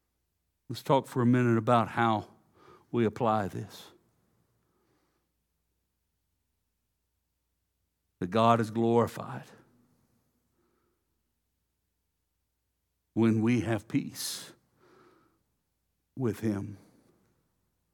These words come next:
when we have peace with ourselves, and when we have peace with others. That's how God's glorified.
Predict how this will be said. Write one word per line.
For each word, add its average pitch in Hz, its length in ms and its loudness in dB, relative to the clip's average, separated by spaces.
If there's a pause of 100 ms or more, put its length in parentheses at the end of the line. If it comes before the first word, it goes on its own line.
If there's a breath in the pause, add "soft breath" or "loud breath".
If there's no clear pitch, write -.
(540)
when 110 280 2
we 139 160 6
have 117 320 -2
peace - 760 -2 (640)
with 110 300 -4
ourselves, 90 1080 -6 (1400)
and 98 160 -2
when 101 140 0
we 107 160 2
have 107 220 -4
peace 98 540 -4 (920)
with 127 160 -8
others. 110 340 -6 (1600)
That's 107 160 -6
how 107 140 -2
God's 90 340 -10
glorified. - 460 -18